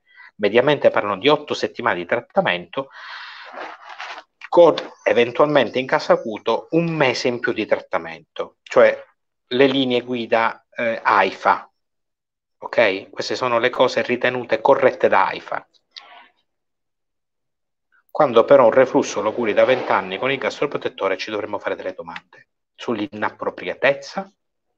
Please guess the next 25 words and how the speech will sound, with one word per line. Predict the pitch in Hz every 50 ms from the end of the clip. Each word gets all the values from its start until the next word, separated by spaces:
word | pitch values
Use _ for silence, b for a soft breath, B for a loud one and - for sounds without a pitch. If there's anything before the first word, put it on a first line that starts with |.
| _ _ -
per | - -
esempio, | - - - - - _ - - - - _ B B B B
sull'errore | - - - 120 104 101 104 101 107 107 101 98 92
di | - -
diagnosi, | - 120 90 92 95 98 104 101 - - 120 - _ _ _ _ _ _ _ _ _ _ _ _ _ _ _ _ _ _
su, | - - - 107 104 98 98 95 90 -
su | - - - - -
chi | - - - 175 170 -
si | - 110
accolla | - - - - 110 107 107 98 95
la | 95 95 98
responsabilità | 113 - - - - 104 - - - 95 90 101 98 92 - 104
di | 95 90
questa | 90 95 92 - 98
prescrizione | - - 92 - - 98 92 - - 123 107 90
con | - - 92
gli | 95
effetti | 101 - - 107 - - 98
collaterali | - - 95 90 - - 110 104 95
che | - 85
ci | - - -
sono, | - - 131 123 110 - _ _ _ _ _ _ _ _ _ _ _
perché | - - - -
sono | - 123 113 110
noti. | 120 123 123 98 - - 82 80 -